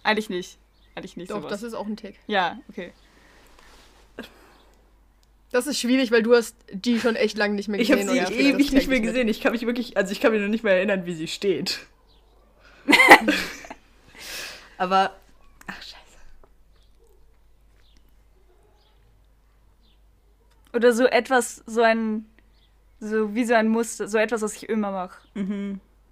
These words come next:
Speaker 2: Eine Angewohnheit.
Speaker 1: Ja,
Speaker 3: Ja.
Speaker 1: genau, genau.
Speaker 2: Ja, sonst rat einfach irgendwas.
Speaker 3: Ja, ja, also ich hab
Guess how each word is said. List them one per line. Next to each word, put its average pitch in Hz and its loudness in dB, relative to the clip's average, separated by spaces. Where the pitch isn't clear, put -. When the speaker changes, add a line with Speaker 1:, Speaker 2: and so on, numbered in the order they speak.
Speaker 2:
Eine 233 -4
Angewohnheit. 202 -4
Speaker 1:
Ja, 196 -8
Speaker 3:
Ja. 208 -4
Speaker 1:
genau, 185 -14
genau. - -16
Speaker 2:
Ja, 220 -2
sonst 233 2
rat 202 0
einfach 196 -8
irgendwas. 190 -12
Speaker 3:
Ja, 175 -2
ja, 165 0
also 175 -10
ich 175 -14
hab 190 -8